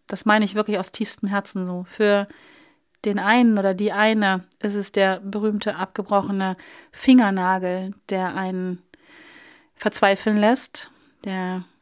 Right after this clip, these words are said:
ja, einen an die Grenzen bringt. Und für den anderen ist es, ja, vielleicht bei mir, ein krankes Tier zu pflegen oder andere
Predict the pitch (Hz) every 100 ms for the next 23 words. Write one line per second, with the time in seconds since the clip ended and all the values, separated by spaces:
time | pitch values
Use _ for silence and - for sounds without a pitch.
0 | _ - 208 185 147 185 185 170 190 190
1 | - 202 202 - 208 202 208 196 220 233
2 | 277 - - _ _ _ 196 - 220 214
3 | 214 214 208 214 214 220 220 214 _ _
4 | _ _ _ - 220 226 220 - - -
5 | 220 214 214 208 220 220 220 185 175 180
6 | 185 - 208 202 - 233 233 214 - 214
7 | 208 208 202 _ - - - - - -
8 | _ _ 214 202 202 190 190 190 - _
9 | - 214 208 190 180 180